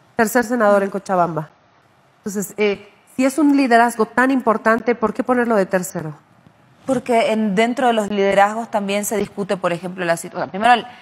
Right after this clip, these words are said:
Speaker 2: el factor, eh, equilibrio hombre-mujer también nos, nos encontramos con el conflicto de que tuvimos que mantener, eh, género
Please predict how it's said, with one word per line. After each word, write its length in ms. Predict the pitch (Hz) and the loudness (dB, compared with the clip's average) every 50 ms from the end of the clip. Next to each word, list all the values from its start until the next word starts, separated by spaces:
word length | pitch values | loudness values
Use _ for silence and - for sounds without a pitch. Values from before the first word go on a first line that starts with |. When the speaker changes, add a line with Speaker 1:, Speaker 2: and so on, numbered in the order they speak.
| - - - _ | -20 -20 -20 _
Speaker 2:
el 140 | - 214 226 | -4 -4 0
factor, 640 | - 240 214 - - 254 254 254 262 247 - - - | 2 2 0 2 4 4 6 6 6 4 2 -2 -6
eh, 300 | - 190 185 180 175 175 - | -4 -2 0 0 0 0 0
equilibrio 580 | 190 180 - 202 196 196 208 208 208 214 202 | -2 -2 -2 -2 -2 0 0 0 2 2 0
hombre-mujer 460 | 196 190 202 196 190 175 - 196 190 196 | 0 0 0 -2 -4 -2 0 0 0 2
también 340 | 196 190 180 180 180 180 | 0 -2 -2 -2 -4 -6
nos, 440 | 175 170 160 160 156 - - - - - - _ _ _ _ _ _ _ _ _ _ _ _ _ _ | -4 -4 -6 -6 -8 -12 -16 -16 -20 -20 -20 _ _ _ _ _ _ _ _ _ _ _ _ _ _
nos 180 | 185 196 196 190 | -8 -6 -6 -6
encontramos 400 | 185 190 180 180 196 202 214 214 | -4 -4 -2 -2 -2 -2 -2 -2
con 160 | - 233 202 | -2 -2 -2
el 80 | 196 185 | -2 -4
conflicto 480 | - 190 180 - 208 202 - - - | -6 -8 -8 -8 -8 -10 -8 -6 -4
de 140 | 208 196 190 | -4 -4 -4
que 120 | - 185 | -6 -8
tuvimos 380 | 185 - 196 190 196 202 202 196 | -10 -8 -8 -6 -6 -6 -8 -10
que 120 | - 214 | -10 -8
mantener, 760 | 190 185 180 180 185 180 - 190 185 190 190 190 196 233 277 - - _ _ _ _ _ _ _ _ _ _ _ _ _ _ - | -6 -6 -6 -6 -6 -8 -8 -8 -6 -4 -4 -2 -4 -4 -6 -10 -20 _ _ _ _ _ _ _ _ _ _ _ _ _ _ -12
eh, 800 | - 165 160 156 156 156 151 151 147 147 147 143 143 139 143 156 | -8 -6 -4 -4 -4 -4 -4 -6 -6 -8 -10 -12 -14 -14 -16 -16
género 580 | - - - - 220 220 196 170 151 151 156 | -18 -6 -2 0 0 0 0 -2 -6 -8 -12